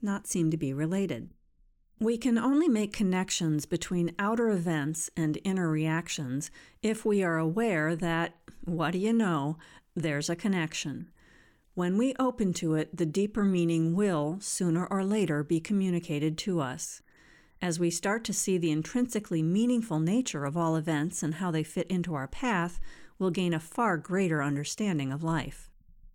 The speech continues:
Regarding the connections between seemingly random inner aspects, we're going to discover that apparently unrelated problems, including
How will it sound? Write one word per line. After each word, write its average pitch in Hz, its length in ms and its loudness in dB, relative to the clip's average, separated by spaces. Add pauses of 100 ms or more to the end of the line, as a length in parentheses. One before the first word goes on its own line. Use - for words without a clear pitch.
(420)
Regarding 214 600 4
the 226 80 2
connections 196 720 2
between 170 460 2
seemingly 208 580 2
random 175 680 2
inner 202 320 2
aspects, 147 800 -4 (360)
we're 190 100 -2
going 254 280 2
to 349 80 4
discover 165 640 0
that 175 160 0
apparently 190 720 2
unrelated 196 680 2
problems, 147 720 -2 (440)
including 156 640 0